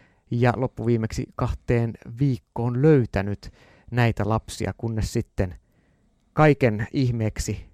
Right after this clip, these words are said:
kahden viikon jälkeen tuli se päivä, että, että he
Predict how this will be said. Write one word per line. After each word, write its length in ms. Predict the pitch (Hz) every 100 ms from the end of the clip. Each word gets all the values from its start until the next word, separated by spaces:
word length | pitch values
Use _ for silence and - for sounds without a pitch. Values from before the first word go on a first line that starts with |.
| -
kahden 280 | 143 131
viikon 280 | 107 101 104
jälkeen 460 | 104 98 - 104 92 - _ _ _ _ _ _
tuli 200 | 143 139
se 100 | 120
päivä, 420 | - 117 107 98
että, 260 | 92 - 107 - _ _ _
että 380 | - 87 101 98 - 107 -
he 180 | 104